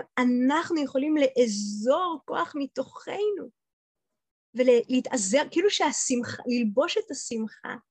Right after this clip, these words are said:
וה-, והשמחה הזאת ממש יכולה לשנות את מצב רוחנו. ו-, אה, ו-, ו-, ותפיסת עולמנו, אולי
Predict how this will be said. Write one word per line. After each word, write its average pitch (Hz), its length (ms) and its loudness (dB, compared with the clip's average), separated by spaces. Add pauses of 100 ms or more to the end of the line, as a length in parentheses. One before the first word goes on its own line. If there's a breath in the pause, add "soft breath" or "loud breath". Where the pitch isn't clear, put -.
(560)
וה-, - 80 -6 (360)
והשמחה 226 420 -8
הזאת 392 240 -4
ממש 254 560 0
יכולה 269 400 -4 (360)
לשנות 254 800 2 (240)
את 269 140 -8
מצב 254 400 -6
רוחנו. 233 680 -2 (600 soft breath)
ו-, 196 220 -2 (500)
אה, 196 200 -2 (140)
ו-, 233 220 2
ו-, 240 320 -4
ותפיסת - 480 -2 (120)
עולמנו, 277 840 4 (500 loud breath)
אולי 285 180 4